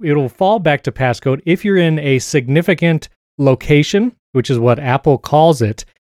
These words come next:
and basically a trusted location, which you have trusted locations in Find My, where, you know, you don't have to get notifications if you leave something behind.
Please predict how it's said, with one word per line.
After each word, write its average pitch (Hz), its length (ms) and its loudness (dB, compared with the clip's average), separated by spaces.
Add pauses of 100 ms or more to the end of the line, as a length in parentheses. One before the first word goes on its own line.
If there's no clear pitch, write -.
(220)
and 147 200 0
basically 143 340 2
a 117 80 2
trusted 190 500 0
location, 113 640 -4
which 131 200 -2
you 196 80 2
have 233 120 0
trusted 202 320 -2
locations 151 460 -2
in 110 120 -4
Find 139 380 0
My, 151 280 0 (280)
where, 123 360 0
you 135 160 -2
know, 117 80 0
you 117 120 -2
don't 131 140 0
have 127 80 -2
to 123 60 -4
get 120 80 0
notifications 113 600 -2
if 104 100 -6
you 117 100 -2
leave 117 220 2
something 110 280 -4
behind. 107 400 -2